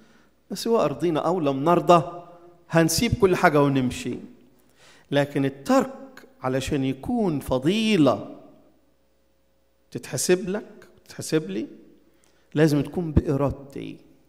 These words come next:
شفت الأنبا أنطونيوس كده لما شاف والده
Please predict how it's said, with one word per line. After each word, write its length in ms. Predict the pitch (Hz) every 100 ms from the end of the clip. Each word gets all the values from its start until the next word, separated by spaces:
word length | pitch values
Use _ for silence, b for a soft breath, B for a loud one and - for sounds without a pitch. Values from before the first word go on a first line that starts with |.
| _ _ _ b b
شفت 260 | - - -
الأنبا 300 | 139 135 127
أنطونيوس 520 | 123 170 160 120 -
كده 280 | - 120 - - _ _ _ _ _ _ _ _ _ _ _
لما 200 | 123 123
شاف 400 | 123 151 139 - - - _ -
والده 600 | 143 139 131 120 113